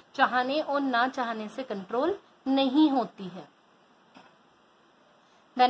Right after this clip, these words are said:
next one, cardiac muscle, the last muscle,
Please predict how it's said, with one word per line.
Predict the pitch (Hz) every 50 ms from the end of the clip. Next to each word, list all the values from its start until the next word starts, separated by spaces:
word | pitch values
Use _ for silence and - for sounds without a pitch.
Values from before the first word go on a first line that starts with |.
| 247
next | 240 240 240 240 - - 311 311
one, | 330 359 - - _ _ _ _ _ _ _ _ _ _ _ _ _ - -
cardiac | 262 240 220 208 226 247 269 262 -
muscle, | 302 302 311 302 339 339 349 -
the | 262 254 240
last | 208 190 196 226 240 - - 294 285 285
muscle, | 277 277 277 - 330 349 392 403